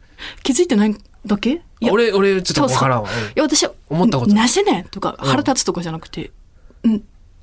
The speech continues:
Speaker 1: どういう意味ってなって。
Speaker 2: <laughs> まあ、それは意味は、筋は取ってないよ。
Speaker 1: びっ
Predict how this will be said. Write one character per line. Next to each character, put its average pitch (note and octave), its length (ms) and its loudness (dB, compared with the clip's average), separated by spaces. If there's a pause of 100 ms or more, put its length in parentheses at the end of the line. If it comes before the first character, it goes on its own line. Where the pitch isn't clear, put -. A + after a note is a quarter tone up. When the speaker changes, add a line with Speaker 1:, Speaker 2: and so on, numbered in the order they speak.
(480)
Speaker 1:
ど A3+ 60 2
う B3+ 60 4
い D#4 80 6
う - 40 4
意 F4 80 2
味 G3 100 2
っ - 20 -6
て - 120 -6
な F3 160 -2
っ - 20 -4
て。 - 100 -2 (400)
Speaker 2:
<laughs> - 440 -2
ま G#3 120 4
あ、 G3+ 60 0
そ G#3 120 0
れ C4 160 2
は A#3+ 200 4
意 A#3+ 200 2
味 F#3 180 2
は、 C3 120 0
筋 E3 240 2
は C3 80 2
取 C#3 140 0
っ - 20 -18
て B2 100 -4
な A2+ 80 -2
い F#2 80 -12
よ。 - 100 -16 (240)
Speaker 1:
び A#3+ 140 0
っ - 40 -10